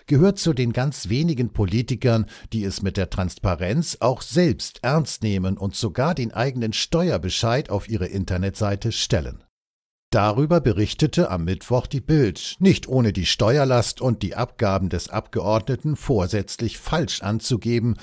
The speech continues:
und damit den Eindruck zu erwecken, De Masi zahle weniger als zehn Prozent Steuern. So wird der Ehrliche auch noch bestraft.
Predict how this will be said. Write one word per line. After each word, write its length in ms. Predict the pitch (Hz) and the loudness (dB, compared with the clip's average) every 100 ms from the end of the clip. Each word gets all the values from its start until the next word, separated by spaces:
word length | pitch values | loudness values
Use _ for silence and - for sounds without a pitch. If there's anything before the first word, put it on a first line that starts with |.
| - - | -8 -6
und 180 | 87 | -2
damit 480 | - 151 156 95 - | 0 2 0 -2 -4
den 160 | 95 80 | -6 -4
Eindruck 540 | 117 175 - 117 - | -2 0 0 -2 -2
zu 140 | - - | -4 -4
erwecken, 520 | 87 101 110 165 175 - - 202 | -4 -4 -2 -2 -2 -4 -8 -4
De 120 | 175 | -2
Masi 560 | 175 175 202 - 139 | -2 -2 -2 -2 -4
zahle 400 | 139 - 95 87 | -2 -2 0 -2
weniger 300 | 92 123 98 | -2 -2 -2
als 320 | - 82 - - | -4 -4 -4 -2
zehn 260 | 143 90 | -2 -2
Prozent 460 | - 85 - 82 73 | -4 -6 -4 -6 -4
Steuern. 480 | - 147 101 67 65 _ _ | -2 0 0 -4 -10 _ _
So 380 | 101 113 196 170 | 0 4 4 2
wird 160 | 156 | -2
der 180 | 127 117 | -2 -2
Ehrliche 640 | 127 135 135 127 131 135 - | 2 2 2 0 0 0 -2
auch 220 | 95 - | -2 -2
noch 160 | 85 | -6
bestraft. 680 | - - - 71 - - - | -4 -4 -4 -6 -8 -12 -16